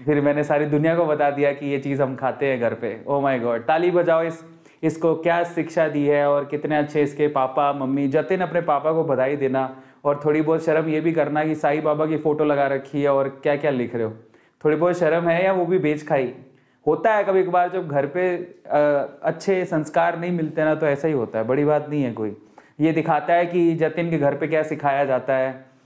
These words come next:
है ना, क्या दिया जाता है, क्या परोसा जाता है, यही।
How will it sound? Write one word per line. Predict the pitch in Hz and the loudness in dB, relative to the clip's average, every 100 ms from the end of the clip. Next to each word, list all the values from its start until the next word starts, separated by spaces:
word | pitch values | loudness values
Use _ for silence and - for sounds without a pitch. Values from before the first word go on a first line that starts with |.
| _ - | _ -2
है | |
ना, | 151 147 127 - | 0 0 -2 0
क्या | 160 156 | 0 2
दिया | 143 147 151 | 2 2 2
जाता | 147 131 143 | 0 0 0
है, | 139 | 0
क्या | 135 151 | 0 -2
परोसा | 147 143 147 147 151 | 0 0 0 0 0
जाता | 143 131 135 | 0 0 0
है, | 131 127 | -2 0
यही। | 131 117 113 | -2 -2 -8